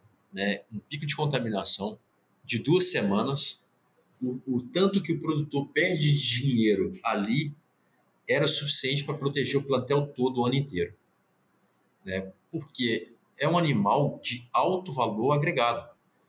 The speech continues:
né? Pra você levar um animal à fase reprodutiva já é caro, tem taxa de lotação, tem muita ração. Quando você tem o retorno do cio, você perde inseminação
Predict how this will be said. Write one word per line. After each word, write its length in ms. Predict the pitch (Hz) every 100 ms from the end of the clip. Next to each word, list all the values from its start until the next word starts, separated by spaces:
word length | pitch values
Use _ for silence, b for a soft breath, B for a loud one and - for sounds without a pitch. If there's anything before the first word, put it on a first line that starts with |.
| _ _ _ _ _
né? 140 | 92 92
Pra 180 | 101
você 260 | 104 98 117
levar 680 | 139 151 - - 101 - 175
um 160 | 160 120
animal 640 | 107 95 95 95 95 -
à 160 | 98 -
fase 400 | 110 120 117 95
reprodutiva 800 | 127 - 123 95 - 123 135 104
já 140 | 117
é 40 | 90
caro, 420 | - 92 107 -
tem 120 | 104
taxa 280 | 113 110 -
de 140 | -
lotação, 560 | 101 90 85 - 98 101
tem 160 | 113
muita 320 | 104 123 139 104
ração. 540 | 101 - - 90 196 B B B -
Quando 160 | 131
você 280 | 147 147 165
tem 180 | 165 156
o 40 |
retorno 400 | 139 147 160 160
do 140 | 147 151
cio, 600 | - - 147 120 87 - B B B -
você 240 | - 135
perde 640 | - 135 139 143 127 107 131
inseminação 840 | - 120 110 98 - 98 95 -